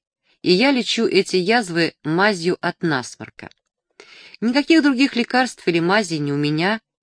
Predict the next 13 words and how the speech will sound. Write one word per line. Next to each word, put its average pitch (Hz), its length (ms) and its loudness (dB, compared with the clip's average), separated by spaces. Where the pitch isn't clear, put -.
ни 175 220 0
у 147 140 -4
жителей 135 480 -4
Курли 180 540 0
нет. 131 400 -8
Как - 220 -2
ни 175 100 2
странно, 196 640 0
но 170 220 0
мазь 160 400 0
от 156 200 -4
насморка 170 560 -4
помогает. 160 680 -6